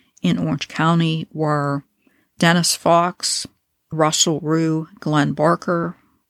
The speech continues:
and Larry Sharp. The trial in Los Angeles started on October tenth. On October nineteenth,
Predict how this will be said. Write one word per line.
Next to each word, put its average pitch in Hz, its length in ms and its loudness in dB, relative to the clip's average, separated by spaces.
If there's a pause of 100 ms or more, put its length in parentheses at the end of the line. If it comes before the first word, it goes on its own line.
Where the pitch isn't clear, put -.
(140)
and 156 480 0
Larry 156 280 -2
Sharp. - 400 -6 (420)
The 202 80 -10
trial 254 420 2
in 233 100 4
Los 208 280 2
Angeles 160 420 -2
started 160 640 -2 (320)
on 156 400 -2
October 165 400 -6
tenth. - 580 -2 (500)
On 175 320 2
October 233 460 0
nineteenth, 185 840 0